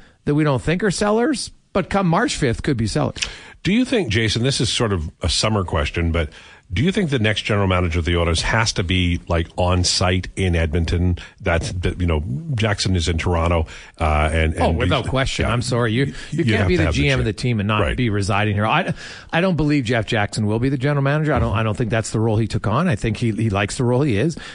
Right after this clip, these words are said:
Speaker 1: I think he's gonna have a say, in who the next G M is. Um, you know, if indeed, like, you know, I still feel that Ken Holland's gonna retire at the end of the season,
Speaker 2: Right.
Speaker 1: at least from being the G M. He, he might sit in an advisory role, which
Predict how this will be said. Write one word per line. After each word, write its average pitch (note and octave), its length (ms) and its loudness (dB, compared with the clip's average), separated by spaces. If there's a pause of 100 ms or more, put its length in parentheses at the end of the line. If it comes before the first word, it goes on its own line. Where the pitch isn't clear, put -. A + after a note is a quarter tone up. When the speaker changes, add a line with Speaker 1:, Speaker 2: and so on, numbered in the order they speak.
(100)
Speaker 1:
I A#2+ 60 -2
think B2 120 0
he's A2 120 -2
gonna A2 160 0
have F#2+ 160 0
a - 20 -2
say, C#3 400 0 (320)
in A#2 80 2
who B2 120 2
the A2 100 0
next G2+ 260 -2
G G#2 180 0
M F2+ 160 0
is. E3 300 -2 (320)
Um, G2 360 0
you C3+ 60 0
know, G#2+ 120 0
if A2 160 -2
indeed, B2 320 0
like, G#2+ 160 0 (120)
you A2+ 160 -8
know, F#2 60 -4
I G#2+ 100 0
still A2+ 220 0
feel A2+ 220 0
that A2 120 0
Ken G#2 160 0
Holland's G2+ 280 2
gonna G2+ 160 0
retire F2+ 380 0
at B2 80 -2
the C#3 80 0
end B2+ 100 0
of B2+ 40 0
the C3 80 0
season, D3+ 460 0
Speaker 2:
Right. - 140 0
Speaker 1:
at - 60 0
least C4 180 2
from G3 140 2
being D#3+ 180 2
the C3 80 2
G C3+ 240 0
M. G#2 140 0
He, C#3+ 80 0
he F3 200 0
might B3 280 0
sit F#3 200 0
in D#3 60 2
an C#3+ 180 4
advisory C#3+ 440 2
role, A#2 220 2
which D#3 220 -2